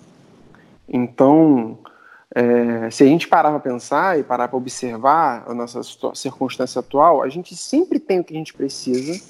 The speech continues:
na hora que a gente precisa. Sempre tem. A gente tem o suficiente que a gente precisa pra gente dar o próximo passo. O lance é entender que tudo é feito de passos, né? E são vários passos que eu preciso dar até chegar lá no objetivo final que eu, que eu quero. E, e esses passos, eles envolvem não só,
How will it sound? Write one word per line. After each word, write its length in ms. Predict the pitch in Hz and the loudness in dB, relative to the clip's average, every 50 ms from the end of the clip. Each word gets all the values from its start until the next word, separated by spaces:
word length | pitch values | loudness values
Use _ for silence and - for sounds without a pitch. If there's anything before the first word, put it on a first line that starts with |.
| - 175 | -4 -2
na 80 | 180 | 0
hora 100 | 175 165 | 0 0
que 80 | 156 143 | 0 -4
a 20 | |
gente 100 | 127 - | -6 -4
precisa. 460 | - 127 - - - - - - - - _ _ _ _ _ _ _ - - _ - | -6 -6 -6 -6 -10 -12 -12 -12 -16 -20 _ _ _ _ _ _ _ -20 -20 _ -12
Sempre 320 | - - 349 349 320 302 - | -2 0 0 2 2 0 0
tem. 360 | - 208 170 131 117 110 - - - - - _ _ _ _ - | 2 2 2 2 0 -4 -10 -18 -20 -20 -20 _ _ _ _ -4
A 40 | - 156 | -2 -2
gente 160 | 175 - 202 | -2 -2 0
tem 140 | - 226 269 | 2 2 2
o 40 | |
suficiente 640 | 269 - 262 - 311 302 - 277 247 269 311 311 302 | 2 0 -2 0 0 0 2 2 2 4 4 2 2
que 60 | 302 | 0
a 40 | 269 | -2
gente 100 | 269 - | -2 0
precisa 340 | - 254 240 - 254 269 269 | -2 -4 -2 -2 -2 -4 0
pra 100 | 277 269 | 0 -2
gente 100 | 247 247 | 2 4
dar 80 | 262 262 | 4 4
o 40 | |
próximo 400 | 262 - 262 285 311 - 302 285 | 4 4 0 0 0 0 -4 -4
passo. 440 | - - 180 135 120 - - - _ _ _ _ _ _ _ _ _ _ - _ _ - | 0 2 2 2 0 -2 -8 -20 _ _ _ _ _ _ _ _ _ _ -20 _ _ -6
O 60 | - 156 | -4 0
lance 300 | 160 190 247 262 - 277 | 0 0 -2 -2 -6 -8
é 20 | |
entender 400 | 285 285 - 320 330 269 240 254 | -8 -6 -6 -4 -4 -2 -2 -4
que 180 | 247 - 311 302 302 _ _ _ _ _ | -4 -6 -8 -8 -8 _ _ _ _ _
tudo 160 | - 269 330 | -6 -4 -4
é 20 | 330 | -4
feito 220 | - 285 - 202 | -4 -8 -10 -10
de 80 | 190 175 | -12 -2
passos, 420 | - 151 123 110 - - - 131 | 2 2 2 2 0 -6 -16 -12
né? 100 | 131 120 | -10 -10
E 60 | 120 | -10
são 160 | 120 - 139 | -8 -6 -2
vários 300 | 131 135 165 233 277 - | 2 2 2 2 0 -6
passos 280 | - - 156 147 - - | -4 -2 -2 -2 -2 -6
que 60 | - | -18
eu 40 | 131 | -18
preciso 300 | - - - 135 131 135 | -18 -16 -18 -16 -14 -8
dar 180 | 123 123 123 139 | -4 -2 -2 -2
até 140 | 151 196 | -2 -6
chegar 480 | 190 - 220 185 170 185 208 254 262 262 240 - - - | -14 -10 -8 -4 -4 -4 -4 -4 -8 -14 -18 -18 -12 -8
lá 340 | 170 160 156 170 220 277 277 | -4 0 0 0 0 -2 -6
no 80 | 269 | -6
objetivo 340 | 240 220 220 214 - 220 208 | -6 -8 -10 -12 -14 -14 -14
final 240 | - - 269 - - | -12 -10 -8 -8 -8
que 60 | - 208 | -8 -10
eu, 180 | 226 247 220 | -12 -12 -14
que 60 | - | -12
eu 80 | - 269 | -14 -12
quero. 380 | - - 214 180 160 135 113 - _ _ _ _ _ _ _ _ _ _ _ - | -4 -2 2 2 2 0 -2 -8 _ _ _ _ _ _ _ _ _ _ _ -8
E, 360 | 135 131 131 131 127 117 - - | -6 -4 -4 -4 -4 -6 -6 -2
e 100 | 127 135 | -2 -2
esses 280 | 147 151 - 165 - | -2 -2 -4 -6 -4
passos, 320 | - - 170 - - - 185 | 2 2 2 2 2 2 2
eles 200 | 202 202 202 214 | 2 2 2 0
envolvem 680 | 226 220 185 175 170 170 185 190 208 214 220 214 202 | -2 0 4 4 4 4 4 0 -8 -10 -10 -10 -10
não 160 | 185 180 220 240 | -10 -10 -10 -10
só, 480 | - - 185 160 147 143 127 127 _ | -8 -4 -2 0 0 0 -2 -4 _